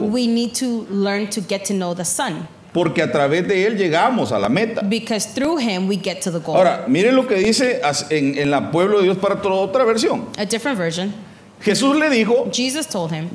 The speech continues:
Speaker 2: "Yo soy el camino,
Speaker 1: "I am the way,
Speaker 2: la verdad
Speaker 1: the
Speaker 2: y la
Speaker 1: truth,
Speaker 2: vida."
Speaker 1: and the life."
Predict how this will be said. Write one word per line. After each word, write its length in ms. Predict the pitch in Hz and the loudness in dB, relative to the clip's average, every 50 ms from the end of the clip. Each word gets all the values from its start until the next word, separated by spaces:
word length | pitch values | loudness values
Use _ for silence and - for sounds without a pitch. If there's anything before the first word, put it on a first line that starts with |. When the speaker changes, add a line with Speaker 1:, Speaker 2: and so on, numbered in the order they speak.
| 165 | -6
Speaker 2:
"Yo 340 | - 123 175 214 240 277 320 | -2 0 2 4 4 4 4
soy 440 | - - - 240 262 277 302 330 285 | 2 0 2 4 4 4 4 4 4
el 140 | 226 202 180 | 2 2 2
camino, 480 | 185 165 165 185 208 196 165 160 180 | 2 2 2 2 2 0 0 0 0
Speaker 1:
"I 140 | 185 196 208 196 | -2 -2 -2 -2
am 180 | 196 202 220 233 | -2 -2 -2 -2
the 80 | 277 269 | -2 0
way, 380 | 214 185 170 170 175 175 175 - - - - - - - | 0 -2 -2 -2 -4 -4 -6 -10 -14 -18 -20 -16 -10 -4
Speaker 2:
la 200 | 87 92 98 98 | -2 0 0 2
verdad 600 | 101 101 104 - 92 117 123 151 190 208 - 214 | 2 2 0 2 2 2 2 2 2 0 0 0
Speaker 1:
the 80 | 202 220 | 0 2
Speaker 2:
y 40 | |
la 120 | 175 185 190 | 2 2 2
Speaker 1:
truth, 180 | 208 220 220 | 4 4 4
Speaker 2:
vida." 280 | 190 175 170 180 196 208 | 4 4 4 4 2 0
Speaker 1:
and 180 | 190 175 180 190 | -2 -4 -4 -2
the 60 | 247 | -2
life." 320 | 247 220 190 175 170 185 | -2 -2 -2 -2 -4 -6